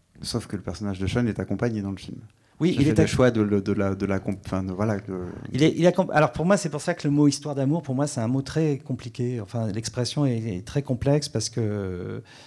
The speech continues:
Speaker 2: euh, je, je sais pas très bien ce qu'on met en fait dans amour. Et, euh, et, euh, ce que je peux dire, c'est que j'ai l'impression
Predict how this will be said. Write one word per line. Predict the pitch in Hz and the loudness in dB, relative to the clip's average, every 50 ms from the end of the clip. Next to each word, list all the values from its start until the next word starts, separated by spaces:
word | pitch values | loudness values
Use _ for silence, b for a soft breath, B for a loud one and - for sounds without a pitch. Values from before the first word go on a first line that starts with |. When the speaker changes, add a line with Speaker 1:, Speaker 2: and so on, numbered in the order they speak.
| B B B B B B - - | B B B B B B -10 -8
Speaker 2:
euh, | - 90 87 90 87 95 92 87 - - - - - - - - - - - - 73 | -8 -6 -6 -8 -8 -10 -10 -10 -10 -10 -12 -12 -12 -14 -14 -16 -16 -16 -14 -12 -6
je, | - 120 113 107 113 107 | -2 0 0 0 0 -4
je | - 127 | -4 -4
sais | 113 131 | -4 0
pas | - 143 | 0 -2
très | 139 - 135 | -2 0 -2
bien | 131 143 151 | -2 -2 -2
ce | 143 - | -4 -4
qu'on | - 143 | -2 0
met | 131 131 139 143 139 | 2 2 2 2 2
en | 123 | 0
fait | 110 - 123 117 | -2 -4 -6 -4
dans | 113 107 104 | -4 -4 -2
amour. | 104 104 117 127 160 165 131 117 | -2 -2 0 0 -2 -2 -4 -6
Et, | 87 - - 113 113 110 104 | -8 -8 -6 -6 -4 -2 -2
euh, | 101 104 101 101 98 92 90 87 90 87 82 - | -2 -2 -4 -4 -6 -6 -8 -8 -10 -10 -10 -8
et, | - 110 110 110 104 | -6 -4 -4 -4 -4
euh, | 101 101 110 B B B B | -4 -6 -8 B B B B
ce | B - - | B -10 -4
que | - 135 131 | 0 2 2
je | 123 - | 2 0
peux | - - 135 127 | 0 2 2 2
dire, | 120 123 127 151 185 185 170 - | 2 0 -2 0 0 0 0 0
c'est | - 131 | -4 -4
que | - - 123 | -4 -4 -4
j'ai | 110 120 120 | -2 -2 -2
l'impression | 117 117 113 - - 110 107 - - 156 165 175 | -2 -4 -4 -4 -6 -6 -6 -4 -4 -4 -4 -4